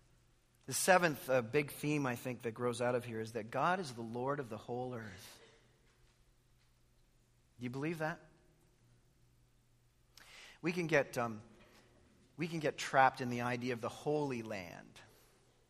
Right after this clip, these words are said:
that there's a certain geography that is really special to God. And as you read through the Old Testament, you realize that God is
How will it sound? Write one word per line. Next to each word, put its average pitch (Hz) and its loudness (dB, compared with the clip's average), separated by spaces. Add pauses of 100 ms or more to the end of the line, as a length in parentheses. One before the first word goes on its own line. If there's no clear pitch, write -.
(920)
that 127 0
there's 131 -2
a 131 -2
certain 151 0 (200)
geography 139 6
that 110 -2
is 110 -8
really 127 -4
special - -2
to - -14
God. 107 -6 (1400)
And 190 4 (640)
as 170 -4
you 175 -2
read 185 -2
through 185 -4
the 175 0
Old 170 0
Testament, 147 -2
you 147 -6
realize 147 0
that 135 -4
God 135 2
is 143 -4